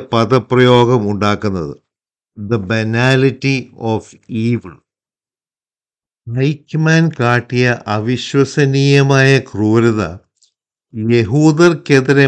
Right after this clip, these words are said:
മാത്രമല്ല, മുഴുവൻ മനുഷ്യവർഗത്തോടായിട്ട് വേണം കാണാൻ. യഹൂദ വിരോധികൾ എന്നുള്ള ഇടുങ്ങിയ ലേബൽ കൊടുത്ത് ഇതിനെ തൃണവൽക്കരിച്ചുകൂടാ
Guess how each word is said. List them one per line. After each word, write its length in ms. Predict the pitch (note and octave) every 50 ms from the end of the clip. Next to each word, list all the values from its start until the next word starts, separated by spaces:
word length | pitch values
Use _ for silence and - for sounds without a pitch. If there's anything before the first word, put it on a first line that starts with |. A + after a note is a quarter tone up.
| B2+ A#2
മാത്രമല്ല, 840 | A2+ A2+ A#2 A#2+ A#2 - - B2 A#2+ A2 G2+ G2 F#2 F#2+ F#2+ F#2 F2 F2+ - _ _ _ _ _ _ _ _ _ _ -
മുഴുവൻ 640 | A2+ G#2 A2 A#2 B2 B2+ C3+ D3 C#3 D3 D#3+ D#3+ C3+ - - G#2+
മനുഷ്യവർഗത്തോടായിട്ട് 1600 | G#2 A2 A2+ A#2 B2+ B2+ - - E3 D#3+ D3+ C#3 C3+ B2 B2 A#2+ A#2+ B2+ B2+ B2+ - C3 B2 B2 A#2+ A2+ A2 A2 A2 A2 G#2+ - A#2
വേണം 400 | G#2 G#2 G#2 G2 G2 A2 G#2+ G#2 F#2+
കാണാൻ. 460 | - F#2 F2+ F2+ F#2 F#2 E2+ C#2 - - _ _ _ _ _ _ _ _ _ _ _ _ _ _ _ _ _ _ _ _ _ _
യഹൂദ 640 | - G2 G#2+ A2 A2 G2+ G2 A#2+ C3+ D3 D#3 D3+ D#3 E3 D#3+
വിരോധികൾ 680 | D3 C#3+ C3 A#2+ C3 C3+ C3+ C3+ B2 B2+ B2 C#3 C#3 C3+ C3+
എന്നുള്ള 460 | B2+ C3 B2 A#2+ B2 B2 A#2+ A#2+ A#2+ B2 B2 - A2+
ഇടുങ്ങിയ 560 | A#2 A#2 A2+ A#2 C3+ C#3+ D3+ D3+ D3+ D#3 D#3 D3+ B2+
ലേബൽ 520 | A2+ A2 A2 A#2 A#2+ C3 C3 C#3 D3 C#3
കൊടുത്ത് 420 | A#2+ G#2+ G#2 F#2 E2+ - - G#2+ G#2 - - _ _ _ _ _ _ _ - -
ഇതിനെ 380 | A2 G#2 A2+ A#2+ A#2 B2 B2+ A#2+ - _ _ _
തൃണവൽക്കരിച്ചുകൂടാ 1400 | - A2 G#2+ A2+ A2 A#2+ C3 C3 B2 C3+ C3+ C3 B2 A#2+ B2+ B2 A2+ G2+ - - B2 G2+ F#2 G2 F#2+ F#2 E2+ -